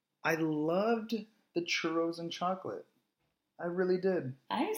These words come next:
Speaker 2: said gelato, duh.
Speaker 1: Oh, yeah, the gelato was, uh,
Speaker 2: You
Speaker 1: and
Speaker 2: were
Speaker 1: we had that
Speaker 2: obsessed with gelato.
Speaker 1: <laughs>
Speaker 2: You had to have
Speaker 1: Yeah,
Speaker 2: gelato
Speaker 1: that's
Speaker 2: every
Speaker 1: right.
Speaker 2: day.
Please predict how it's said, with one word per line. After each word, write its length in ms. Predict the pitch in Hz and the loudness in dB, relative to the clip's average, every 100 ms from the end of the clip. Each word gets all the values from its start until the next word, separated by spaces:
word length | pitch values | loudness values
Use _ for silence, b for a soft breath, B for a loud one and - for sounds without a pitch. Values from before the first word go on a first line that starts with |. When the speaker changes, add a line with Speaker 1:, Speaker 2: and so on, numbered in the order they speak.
| - | 0
Speaker 2:
said 320 | 202 180 156 | 0 0 0
gelato, 1080 | 156 156 156 160 214 269 302 254 196 180 156 | 0 2 2 4 6 8 8 8 6 4 2
duh. 600 | 180 247 277 262 254 254 | 4 4 4 2 4 10
Speaker 1:
Oh, 200 | 139 139 | 12 12
yeah, 280 | 131 127 120 | 12 12 10
the 160 | 120 123 | 8 4
gelato 720 | - 127 117 113 110 107 107 107 | 6 4 8 8 6 2 -2 -8
was, 240 | 104 - 131 | -10 -10 0
uh, 40 | |
Speaker 2:
You 140 | 120 123 | 4 6
Speaker 1:
and 100 | 139 | 8
Speaker 2:
were 120 | 151 | 10
Speaker 1:
we 60 | 165 | 10
had 200 | 160 147 | 10 10
that 140 | 143 | 10
Speaker 2:
obsessed 320 | 240 269 - | 10 10 10
with 120 | 262 | 6
gelato. 840 | 254 214 208 226 214 202 185 175 - | 6 2 12 12 12 12 12 12 10
Speaker 1:
<laughs> 40 | |
Speaker 2:
You 140 | 226 247 | 6 10
had 220 | 233 233 | 10 10
to 80 | - | 4
have 180 | 226 135 | 6 8
Speaker 1:
Yeah, 140 | 135 | 12
Speaker 2:
gelato 360 | 127 123 123 123 | 12 12 12 10
Speaker 1:
that's 120 | 120 | 8
Speaker 2:
every 120 | - | 8
Speaker 1:
right. 160 | 120 117 | 8 10
Speaker 2:
day. 200 | 113 - | 8 6